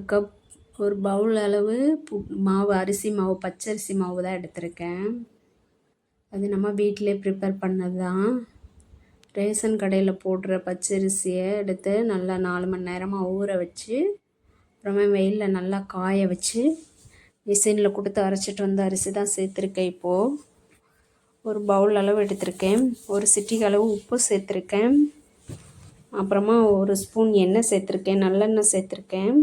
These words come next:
கை பொறுக்கிற அளவு தண்ணி சூடு பண்ணி, கொஞ்சம் கொஞ்சமா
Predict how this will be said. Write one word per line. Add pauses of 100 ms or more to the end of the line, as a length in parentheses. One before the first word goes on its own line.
(800)
கை (140)
பொறுக்கிற
அளவு (120)
தண்ணி
சூடு
பண்ணி, (1400)
கொஞ்சம்
கொஞ்சமா